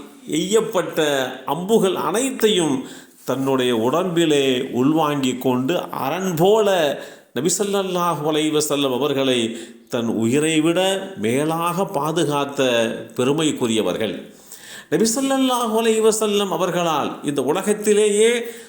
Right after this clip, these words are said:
சொர்க்கத்தை கொண்டு நன்மாராயம் கூறப்பட்ட தோழர் பெருமக்களில் இவர்களும் ஒருவராக திகழ்ந்தார்கள். மிகச்சிறந்த வியாபாரியும், உயர் பண்புடையோரும், பெருந்தன்மையுடையவரும்,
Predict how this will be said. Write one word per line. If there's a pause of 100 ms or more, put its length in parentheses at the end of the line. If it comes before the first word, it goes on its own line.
(120)
சொர்க்கத்தை
கொண்டு (380)
நன்மாராயம்
கூறப்பட்ட (800)
தோழர்
பெருமக்களில் (640)
இவர்களும் (180)
ஒருவராக
திகழ்ந்தார்கள். (720)
மிகச்சிறந்த
வியாபாரியும், (800)
உயர்
பண்புடையோரும், (600)
பெருந்தன்மையுடையவரும்,